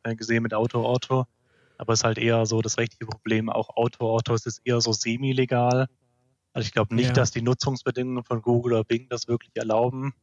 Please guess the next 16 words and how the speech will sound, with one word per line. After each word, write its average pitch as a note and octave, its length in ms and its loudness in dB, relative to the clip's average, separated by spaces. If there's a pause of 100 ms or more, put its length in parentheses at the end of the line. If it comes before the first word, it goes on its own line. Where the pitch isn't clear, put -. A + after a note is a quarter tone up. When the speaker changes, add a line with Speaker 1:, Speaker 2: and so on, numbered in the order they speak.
(680)
Speaker 1:
Und B2 120 -4
teilweise A#2 460 2
wurden C3 300 2
auch B2 160 -2
Leute C3+ 340 0
von B2+ 280 -8 (200)
irgendwelchen B2+ 380 -8
Betreibern B2+ 420 0
gebannt, B2 420 -2 (160)
die B2 40 -16
sowas B2 300 0
in - 120 -14
X-Plane B2+ 320 -8
benutzen. C3 460 -6 (800)
Speaker 2:
Mhm. B2+ 480 0 (380)
Speaker 1:
Deswegen, A#2 580 -2